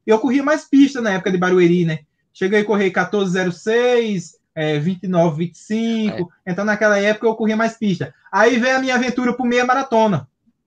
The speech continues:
Speaker 1: Né? Eu ia tentar um, em dois mil e doze eu entrei na faculdade,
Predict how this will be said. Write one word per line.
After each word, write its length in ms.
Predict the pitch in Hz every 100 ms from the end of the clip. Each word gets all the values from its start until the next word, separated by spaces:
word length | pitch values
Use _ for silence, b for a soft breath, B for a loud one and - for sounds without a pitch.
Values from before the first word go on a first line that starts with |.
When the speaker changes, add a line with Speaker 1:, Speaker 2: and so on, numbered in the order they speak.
| _
Speaker 1:
Né? 180 | 147 147
Eu 220 | 170 185
ia 240 | 202 208 208
tentar 500 | 202 196 202 196 202
um, 840 | 208 208 202 202 196 196 190 190
em 60 |
dois 180 | 190 196
mil 120 | 190
e 40 | 190
doze 240 | 185 185
eu 60 | 185
entrei 180 | 180 185
na 100 | 175
faculdade, 680 | 190 196 185 196 254 240